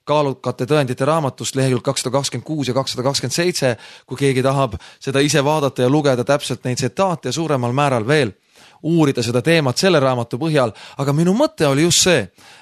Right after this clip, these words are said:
et, et see eeskuju, selline nakatav eeskuju, mida Sakarias meile on jätnud.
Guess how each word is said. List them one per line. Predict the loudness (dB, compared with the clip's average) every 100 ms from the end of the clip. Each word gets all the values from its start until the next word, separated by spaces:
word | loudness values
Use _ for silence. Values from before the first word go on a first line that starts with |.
| -2
et, | -2 -4 -8
et | -4
see | -2 0
eeskuju, | 2 2 2 0 -2 0
selline | 0 2 2
nakatav | 2 0 -4 -4 -2
eeskuju, | 0 0 0 -2
mida | 0 0 0
Sakarias | -2 0 2 2 0
meile | 0 2
on | 2
jätnud. | 0 -2 -12